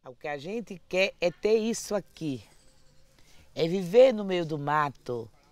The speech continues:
é sentir a energia da mãe natureza,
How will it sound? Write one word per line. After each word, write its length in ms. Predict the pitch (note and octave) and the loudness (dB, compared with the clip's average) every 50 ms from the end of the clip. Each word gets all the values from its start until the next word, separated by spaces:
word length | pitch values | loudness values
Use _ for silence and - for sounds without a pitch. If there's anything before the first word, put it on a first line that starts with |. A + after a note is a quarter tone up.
| _ _ - - - - - | _ _ -20 -20 -20 -18 -8
é 120 | - F3+ G3+ | -4 -4 -4
sentir 800 | F#3 - - B3+ C4 B3+ - - _ - C#4 C#4+ D4 C#4 B3+ | -4 -2 -2 -2 -2 -2 -2 -6 _ -2 0 2 4 4 6
a 100 | A3 G#3 | 6 6
energia 720 | G3 F#3 F3+ E3+ E3+ D#3+ D#3 C#3 C3 B2 E3+ G3 F#3+ F3 E3 | 6 4 4 2 4 4 4 2 0 -6 -4 -2 0 0 2
da 160 | D3+ D#3 D3 | 2 2 0
mãe 220 | C#3+ C#3+ D3 C#3+ | 0 -2 -6 -8
natureza, 880 | C#3 C3+ C#3 - - - B2+ A#2 B2 C#3 D3+ D3+ C3+ A2+ A#2 A2 A2+ - | -8 -8 -10 -10 -10 -10 -8 -4 -4 -4 -4 -4 -6 -10 -12 -14 -16 -16